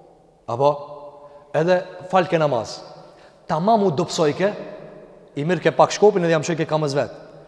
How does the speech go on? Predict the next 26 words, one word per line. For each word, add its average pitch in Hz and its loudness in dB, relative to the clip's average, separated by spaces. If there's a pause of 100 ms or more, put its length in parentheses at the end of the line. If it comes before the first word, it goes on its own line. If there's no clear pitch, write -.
(200)
Edhe 147 -2
i - -6
thoj 151 -4
ke 160 0
vetes: 147 -2
"Apo 156 -2
dhem?" 233 0 (280)
Po, 175 4 (420)
në 127 -8
xhenem 156 -2
ma 139 -4
shumë 151 -4
dhem, 107 -8 (180)
falu. 110 -4 (1300)
Xhenem 139 -2
ma 202 0
shumë 226 0
dhem, 127 -2
vëllezër. 104 -10 (640)
Andaj, 214 -2
vëllezër, 233 2
njeriu 226 2
nuk 185 -2
duhet 226 -2
mashtrohet 220 0
nga 226 8